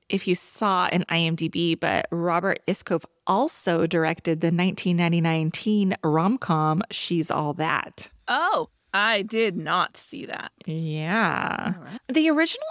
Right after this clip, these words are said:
Speaker 1: air date for this movie was January third, twenty fifteen. And I must ask you, is, is that Winterfest? Was this a Winterfest movie?
Speaker 2: Don't know.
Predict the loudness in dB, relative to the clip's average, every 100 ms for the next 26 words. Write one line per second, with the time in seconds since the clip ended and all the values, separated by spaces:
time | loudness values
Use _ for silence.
0 | -2 2 4 4 4 4 2 0 2 2
1 | 2 -2 2 4 4 4 4 2 2 2
2 | 4 6 4 4 2 2 4 4 2 0
3 | 2 4 2 0 -2 0 2 4 4 4
4 | 2 2 0 -2 -4 -8 -4 -4 -4 -6
5 | -6 -2 0 0 0 0 0 -6 _ _
6 | -10 -10 -12 _ _ _ _ -4 -4 0
7 | 0 0 2 0 2 0 0 2 4 2
8 | -4 -10 -14 _ _ -4 0 2 4 2
9 | 2 0 0 -2 0 0 0 -2 -4 -2
10 | -2 -4 -6 -6 -4 -2 -2 -4